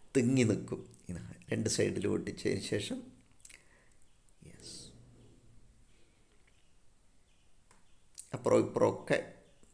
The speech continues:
പിന്നെ പേസ്റ്റ് ചെയ്യാണ്. ഇത് ഞാൻ speed കാണിക്കുന്നത് എന്താ വെച്ചാൽ ഈ ഇങ്ങനെയുള്ള cube ഉണ്ടാക്കുന്നത് നമ്മൾ മുമ്പും കാണിച്ചത് കൊണ്ടാണ്. ഇവിടെ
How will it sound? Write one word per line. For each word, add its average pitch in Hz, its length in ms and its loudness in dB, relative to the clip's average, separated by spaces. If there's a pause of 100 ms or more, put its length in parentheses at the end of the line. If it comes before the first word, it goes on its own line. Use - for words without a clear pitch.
(280)
പിന്നെ 107 360 -2 (240)
പേസ്റ്റ് 107 380 0
ചെയ്യാണ്. - 280 -6 (680)
ഇത് 139 160 2
ഞാൻ 160 160 12
speed 160 340 8
കാണിക്കുന്നത് 165 460 10
എന്താ 165 160 8
വെച്ചാൽ 165 420 8
ഈ 139 60 2 (400)
ഇങ്ങനെയുള്ള 170 420 8
cube 180 240 6
ഉണ്ടാക്കുന്നത് 170 440 6
നമ്മൾ 160 160 4 (120)
മുമ്പും 143 260 2 (140)
കാണിച്ചത് 127 480 2
കൊണ്ടാണ്. 98 460 -2 (1200)
ഇവിടെ 143 220 10